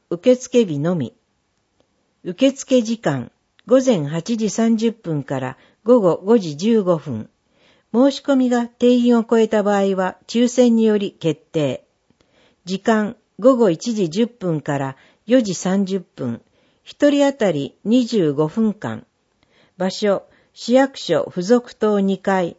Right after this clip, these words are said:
第一、第二会議室。相談員、弁護士。六月一日は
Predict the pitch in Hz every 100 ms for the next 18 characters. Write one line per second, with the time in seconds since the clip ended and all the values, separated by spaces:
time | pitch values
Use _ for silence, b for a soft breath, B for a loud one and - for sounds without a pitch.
0 | - 175 220 214 202 - 196 160 202 233
1 | 233 220 220 208 185 175 170 - - 120
2 | _ _ _ _ _ - 247 254 247 247
3 | 233 185 127 117 - _ 143 185 214 196
4 | 190 - 120 _ _ _ _ _ _ _
5 | _ _ _ _ _ _ _ _ _ _
6 | _ _ _ 170 208 277 285 294 - -
7 | 214 208 214 208 175 156 -